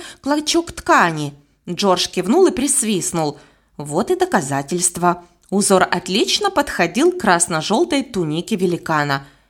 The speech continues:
«Его одежда просто лохмотья», подумала девочка. «Неудивительно, что туника так легко порвалась». «И что теперь делать?» прошипел Джордж.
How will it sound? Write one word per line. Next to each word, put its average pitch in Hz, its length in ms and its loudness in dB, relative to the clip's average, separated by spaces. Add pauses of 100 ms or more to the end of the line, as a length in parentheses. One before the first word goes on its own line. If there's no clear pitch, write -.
(280)
«Его 196 320 2
одежда 190 580 2 (340)
просто 320 340 0
лохмотья», 294 880 2 (240)
подумала 180 440 2
девочка. 165 560 0 (280)
«Неудивительно, 370 840 4
что 220 200 -2
туника 220 520 2 (160)
так 240 160 -2
легко 233 300 0
порвалась». 226 680 2 (540)
«И - 100 -16
что - 260 -6
теперь 175 360 -2
делать?» 160 580 0 (280)
прошипел 220 520 0
Джордж. 214 440 2